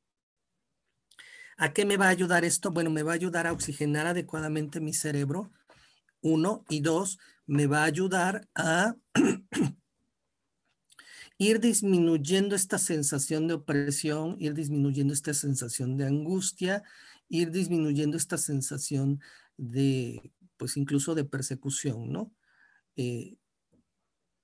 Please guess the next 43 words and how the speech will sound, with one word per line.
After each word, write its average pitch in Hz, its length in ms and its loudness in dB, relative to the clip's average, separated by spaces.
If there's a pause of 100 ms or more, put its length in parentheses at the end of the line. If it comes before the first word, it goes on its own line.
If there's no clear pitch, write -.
(840)
y 185 200 0
tres, 208 580 4 (400)
bu-, 165 240 -4
bueno, 185 280 4
no 196 100 4
sé 196 140 0
si 196 120 2
me 170 80 4
expliqué 170 360 -2
con 170 140 0
esto 170 220 -2
del 147 120 0
ejercicio, 139 480 -6
espero 151 380 0
que 127 120 -4
sí. - 200 0 (760)
Y 175 140 0
tres, 214 580 4 (500)
lo 180 280 2
que 175 120 0
tienen 185 340 2
que 226 100 2
hacer 208 240 4
también 196 400 2
es 185 140 -2
buscar 165 540 0
a 220 140 6
alguien 175 640 0 (360)
que 160 180 0
les 156 280 4
ayude 175 640 0 (360)
como 156 240 -2
si 156 120 -4
fuera 202 220 4
un 226 140 6
ancla. 175 500 2
Cuando 139 260 2
un 175 120 0
barco 180 460 2
está 160 340 0
a 147 120 -2
punto 151 380 -2
de, 135 320 -4